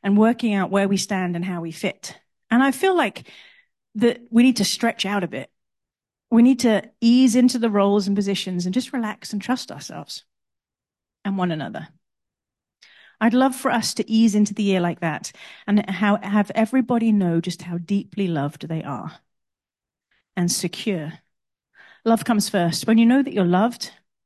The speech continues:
you can relax. And it isn't on you to hold everything together because you are the one being held together.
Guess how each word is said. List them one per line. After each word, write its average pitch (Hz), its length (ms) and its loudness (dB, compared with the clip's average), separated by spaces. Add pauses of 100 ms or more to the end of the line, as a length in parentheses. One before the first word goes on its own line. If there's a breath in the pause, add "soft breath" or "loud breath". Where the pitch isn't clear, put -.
(160)
you 196 60 -12
can 190 120 -10
relax. - 560 -8 (2250)
And 220 120 2
it 220 80 2
isn't 240 180 4
on 240 160 4
you 233 120 8
to 220 100 -10
hold 220 240 0
everything 202 340 0
together 190 380 -8
because 190 320 -2
you 214 240 2
are 202 40 2
the 202 80 0
one 190 220 -2
being 170 220 -4
held 175 340 -8
together. - 320 -16